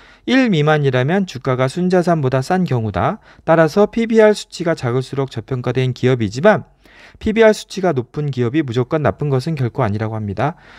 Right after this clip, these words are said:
아직 크게 벌어놓은 것은 없지만 성장성이 높은 회사의 경우 피비알 숫자가 높게 나올 가능성이 높다고 합니다. 그래서 결론적으로 퍼나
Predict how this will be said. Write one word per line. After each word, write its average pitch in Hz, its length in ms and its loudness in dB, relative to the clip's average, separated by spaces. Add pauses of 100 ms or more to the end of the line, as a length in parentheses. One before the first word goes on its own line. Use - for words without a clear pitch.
(100)
아직 127 320 -2
크게 240 300 4
벌어놓은 156 500 2
것은 143 260 -2
없지만 123 680 -4 (400)
성장성이 214 720 2
높은 151 340 0
회사의 135 760 0
경우 139 320 0
피비알 202 340 2
숫자가 151 320 -2
높게 120 300 -2
나올 120 240 0
가능성이 110 420 -6
높다고 101 320 -8
합니다. 95 360 -8 (200)
그래서 180 400 4
결론적으로 165 1000 2
퍼나 233 600 2